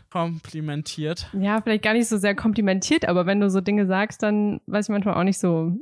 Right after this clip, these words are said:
Speaker 2: ob du es so ganz ernst meinst. Das passiert schon oft.
Speaker 1: Echt?
Speaker 2: Ja.
Speaker 1: <laughs> Das passiert schon oft?
Speaker 2: <laughs>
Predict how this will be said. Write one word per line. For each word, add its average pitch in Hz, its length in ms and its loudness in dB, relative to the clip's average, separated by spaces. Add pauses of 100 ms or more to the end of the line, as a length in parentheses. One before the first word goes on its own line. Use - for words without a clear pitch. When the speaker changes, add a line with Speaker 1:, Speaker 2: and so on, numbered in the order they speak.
(100)
Speaker 2:
ob 180 160 -4
du - 80 -4
es 165 60 -2
so 156 100 -2
ganz 160 340 2
ernst - 380 -4
meinst. 165 420 0 (180)
Das - 60 -20
passiert 190 360 -2
schon 180 180 2
oft. 190 180 -4 (220)
Speaker 1:
Echt? 147 600 -4
Speaker 2:
Ja. 160 360 -4
Speaker 1:
<laughs> 180 60 -16 (120)
Das 226 240 6
passiert 220 460 2
schon 175 220 -2 (100)
oft? 214 260 2 (480)
Speaker 2:
<laughs> 247 320 -2